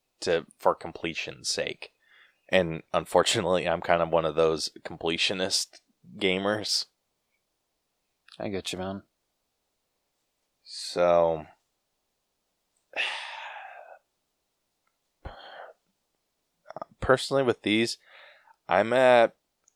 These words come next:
Speaker 1: at probably as average as average can get, so I'm, I'm sitting at a seventy-five there.
Speaker 2: Considering that, uh, I don't really have a lot to get, base my opinion off of because I didn't really do s-, the side requests, I feel I'm just going to match you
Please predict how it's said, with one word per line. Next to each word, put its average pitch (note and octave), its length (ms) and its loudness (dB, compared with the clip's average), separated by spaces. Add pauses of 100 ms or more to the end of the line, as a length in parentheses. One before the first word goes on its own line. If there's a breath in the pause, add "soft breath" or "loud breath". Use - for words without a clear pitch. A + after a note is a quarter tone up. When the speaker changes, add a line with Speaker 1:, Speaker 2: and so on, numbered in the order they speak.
(560)
Speaker 1:
at - 180 -8
probably G2 320 0
as D#2 220 -2
average E2 360 2
as D#2 120 -4
average D#2 440 2
can B1+ 140 -20
get, D#2 360 0
so - 140 -4
I'm, E2 200 -4
I'm E2+ 120 -6
sitting D2+ 260 -2
at A#1 120 -6
a - 40 -10
seventy-five - 800 -10
there. B1+ 340 -8 (1600 loud breath)
Speaker 2:
Considering G2 640 2
that, F#2 380 -4
uh, E3+ 540 -6
I F3+ 160 -4
don't F3 220 -4
really F2+ 220 0
have E2+ 120 -2
a E2 40 -10
lot E2 260 -4
to F#2 100 -8
get, - 240 -12
base E2+ 260 -2
my F2+ 240 0
opinion G#2+ 460 -6
off G#2 280 -4
of A2+ 120 -2
because F#2 260 -12
I D#2+ 120 -8
didn't D#2+ 180 -18
really D#2+ 220 -16
do F2 320 -12 (340 soft breath)
s-, - 200 -6
the G2+ 100 -2
side G2 260 4
requests, G2 640 2
I F2+ 200 0
feel F2 260 -2
I'm E2 180 -4
just D#2+ 180 -2
going D#2 200 -8
to D#2 40 -12
match D2 360 -10
you D2 220 -14